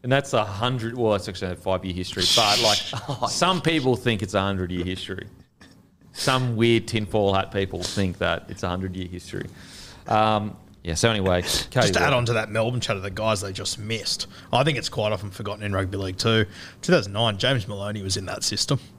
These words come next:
Speaker 1: Oh, yeah.
Speaker 3: And
Speaker 1: They
Speaker 3: then
Speaker 1: can
Speaker 3: he,
Speaker 1: pick him, can't they?
Speaker 3: and
Speaker 1: They
Speaker 3: then
Speaker 1: can
Speaker 3: he
Speaker 1: pick
Speaker 3: moves
Speaker 1: him.
Speaker 3: to the Warriors, and then,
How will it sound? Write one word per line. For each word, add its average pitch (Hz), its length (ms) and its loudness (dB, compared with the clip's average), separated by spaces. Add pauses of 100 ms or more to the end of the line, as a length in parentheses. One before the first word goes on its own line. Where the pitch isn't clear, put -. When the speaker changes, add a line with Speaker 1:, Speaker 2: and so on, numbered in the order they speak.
(520)
Speaker 1:
Oh, - 160 -10
yeah. - 120 -8
Speaker 3:
And - 100 -6 (140)
Speaker 1:
They - 80 -8
Speaker 3:
then 110 100 4
Speaker 1:
can 113 100 4
Speaker 3:
he, 113 80 -2
Speaker 1:
pick 120 180 0
him, 107 120 0
can't 104 260 0
they? 92 140 4
Speaker 3:
and 90 80 -6
Speaker 1:
They 127 60 -2
Speaker 3:
then 113 120 4
Speaker 1:
can 120 140 -2
Speaker 3:
he 131 60 2
Speaker 1:
pick 127 60 2
Speaker 3:
moves 120 220 2
Speaker 1:
him. - 40 -2
Speaker 3:
to 110 60 -4
the 104 100 0
Warriors, 104 440 2
and 104 160 -8
then, 113 300 -4